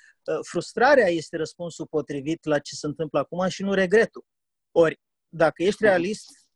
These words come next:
Speaker 1: și vezi că s-a schimbat peisajul și că nu va mai fi, uh, cum a fost, atunci emoția potrivită e regretul, nu frustrarea. Regretul este emoția pierderii. Am pierdut o lume veche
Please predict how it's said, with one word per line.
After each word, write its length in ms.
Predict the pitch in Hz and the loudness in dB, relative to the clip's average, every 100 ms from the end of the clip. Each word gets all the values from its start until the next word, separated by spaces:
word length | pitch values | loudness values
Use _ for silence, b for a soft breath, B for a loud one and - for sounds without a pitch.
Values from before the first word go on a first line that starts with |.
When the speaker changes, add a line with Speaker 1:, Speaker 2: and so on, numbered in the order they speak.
| _ | _
Speaker 1:
și 100 | 151 | -2
vezi 200 | 139 202 | 0 0
că 60 | - | 0
s-a 120 | 190 | -2
schimbat 320 | - 160 185 | -2 0 0
peisajul 600 | 180 151 - 165 143 131 | 0 -8 -2 -2 -2 -8
și 160 | - 139 | -16 -12
că 100 | 151 | -8
nu 120 | 165 | -2
va 160 | 175 | 0
mai 180 | 160 151 | 0 -4
fi, 340 | - 170 151 - _ _ _ _ _ _ _ _ | -6 -8 -8 -12 _ _ _ _ _ _ _ _
uh, 380 | 151 139 135 127 | -4 -2 -2 -2
cum 140 | - 156 | -4 -4
a 80 | |
fost, 380 | 139 139 156 - b b _ _ _ _ _ | -4 -4 -4 -6 b b _ _ _ _ _
atunci 320 | - - 208 | -4 0 0
emoția 380 | 208 185 202 214 | 2 0 2 2
potrivită 460 | 214 196 196 226 254 | 0 -4 -4 -4 0
e 60 | |
regretul, 400 | 254 247 294 - | 2 2 0 -2
nu 80 | 208 | -6
frustrarea. 520 | 214 226 - 165 135 | -6 -10 0 0 0
Regretul 540 | 127 160 170 185 254 285 | -2 2 2 2 0 -2
este 220 | 277 269 | -4 0
emoția 340 | 247 277 285 269 | 2 0 -2 -4
pierderii. 440 | - 190 143 143 | -2 -4 -4 -8
Am 160 | - 190 | -4 -6
pierdut 420 | 185 175 160 285 | -4 -6 -4 -4
o 80 | 226 | -2
lume 260 | 196 220 175 | -2 0 -2
veche 480 | 139 135 - 170 | -2 -6 -6 -8